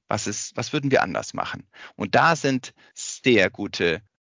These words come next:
heutzutage sagt man ja auf Neudeutsch, Learnings dabei, die man mitnehmen kann. Und da ist, glaube ich, für viele Menschen was dabei,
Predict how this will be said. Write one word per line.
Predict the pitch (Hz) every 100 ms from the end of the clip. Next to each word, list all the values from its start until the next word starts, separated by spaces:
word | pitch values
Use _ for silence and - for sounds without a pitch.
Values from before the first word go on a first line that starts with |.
| -
heutzutage | - - 120 104 107
sagt | 107 -
man | 98
ja | 78
auf | 107
Neudeutsch, | 85 101 76 -
Learnings | 95 98 117 127 123 -
dabei, | 104 104 107
die | 110 104
man | 95 92
mitnehmen | 127 - 123 120 127 123
kann. | - 123 135 143
Und | - 113 110 - - -
da | 110
ist, | - 113 -
glaube | 107 107
ich, | 104 - - - -
für | 120
viele | - - - 202 190 147
Menschen | 107 113 - 107
was | 104 -
dabei, | 92 87 78 85 90